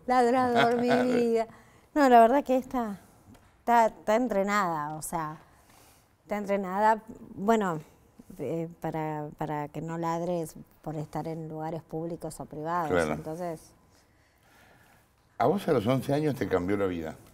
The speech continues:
Speaker 1: Totalmente.
Speaker 2: Si no
Speaker 1: Siempre.
Speaker 2: tenés ganas, no hablemos, pero yo quería preguntar de qué te acordás del accidente.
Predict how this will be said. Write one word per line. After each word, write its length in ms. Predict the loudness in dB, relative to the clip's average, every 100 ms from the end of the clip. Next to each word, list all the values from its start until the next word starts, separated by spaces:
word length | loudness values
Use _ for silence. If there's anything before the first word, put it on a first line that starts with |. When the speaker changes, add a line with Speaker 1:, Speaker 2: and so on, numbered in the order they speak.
| -20 _ _ _ -16
Speaker 1:
Totalmente. 600 | -12 -10 -10 -10 -14 -18 -20 _ _ _ _ _ _ _ _
Speaker 2:
Si 200 | -14 -4
no 40 |
Speaker 1:
Siempre. 200 | -2 0
Speaker 2:
tenés 260 | 0 2 2
ganas, 200 | 2 0
no 100 | 0
hablemos, 340 | 0 0 -2 -2
pero 120 | -4
yo 140 | -2 0
quería 200 | 0 0
preguntar 400 | -2 0 0 0
de 120 | -2
qué 120 | -4
te 120 | -4
acordás 380 | -2 0 0 0
del 140 | -4
accidente. 580 | -8 -8 -8 -6 -8 -12